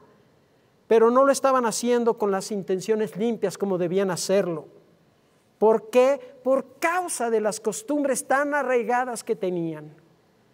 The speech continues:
Primera Corintios once, veinte y veintiuno. "Cuando pues os reunís vosotros, esto no es comer la cena del Señor,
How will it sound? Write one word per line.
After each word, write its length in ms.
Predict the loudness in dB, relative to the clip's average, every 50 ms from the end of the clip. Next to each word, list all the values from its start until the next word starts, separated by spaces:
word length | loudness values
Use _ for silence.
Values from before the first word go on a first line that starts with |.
| _ _ _ _ _ _ _ _ _ _ _ _ _ _
Primera 300 | -4 0 2 2 2 2
Corintios 440 | 4 2 2 2 0 -2 -4 -2 -2
once, 280 | -2 -2 0 0 0 2
veinte 320 | 2 2 0 0 0 -2
y 40 | -2
veintiuno. 540 | 0 -2 -4 -4 -4 -4 -4 -4 -6 -8 -12 -16 _ _ _ _ _ _ _ _ _ _
"Cuando 300 | 4 4 6 6 6 4
pues 240 | 4 4 4 4 4
os 120 | 2 2 4
reunís 440 | 4 4 4 4 2 0 -2 -4 -4 -2
vosotros, 800 | 0 0 2 4 4 4 4 4 2 0 0 0 -2 -6 -12 -6 -4
esto 280 | -2 -2 0 2 2 4
no 140 | 4 4 4
es 140 | 4 2
comer 460 | 2 4 4 4 6 6 4 4 4 4
la 120 | 4 2
cena 320 | 4 2 2 2 2 2
del 160 | 2 0 0 -2
Señor, 540 | -2 -4 -2 0 0 0 0 -2 -4 -8